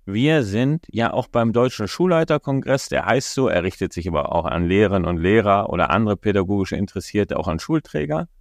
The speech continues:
Überraschung, du wirst über das Thema, ne, künstliche Intelligenz sprechen.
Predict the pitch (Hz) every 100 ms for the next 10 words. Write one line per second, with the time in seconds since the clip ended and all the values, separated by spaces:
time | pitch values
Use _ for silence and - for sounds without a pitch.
0 | - _ _ 123 117 123 127 147 147 -
1 | _ _ 113 95 113 139 - _ _ _
2 | _ 113 117 113 110 - 117 120 120 113
3 | - - 87 107 113 107 147 165 - _
4 | _ _ _ _ - 123 - 107 104 101
5 | 98 117 - - 78 -